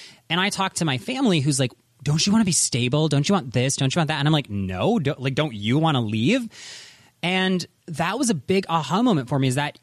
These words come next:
you're hiring people who, like, you might hate email. Some people love email. Like,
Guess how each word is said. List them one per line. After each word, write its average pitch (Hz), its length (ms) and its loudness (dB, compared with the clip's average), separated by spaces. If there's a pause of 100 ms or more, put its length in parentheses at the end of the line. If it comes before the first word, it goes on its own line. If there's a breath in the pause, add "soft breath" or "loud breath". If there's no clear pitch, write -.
you're 165 200 -2
hiring 226 500 -4
people 185 640 -6
who, 175 160 -4
like, 156 280 -2
you 185 520 -2
might 165 420 -2
hate 165 400 -4
email. 208 440 -4
Some 208 480 -2
people 196 360 -4
love 135 400 -2 (220)
email. 147 320 -2 (560 soft breath)
Like, 156 220 -4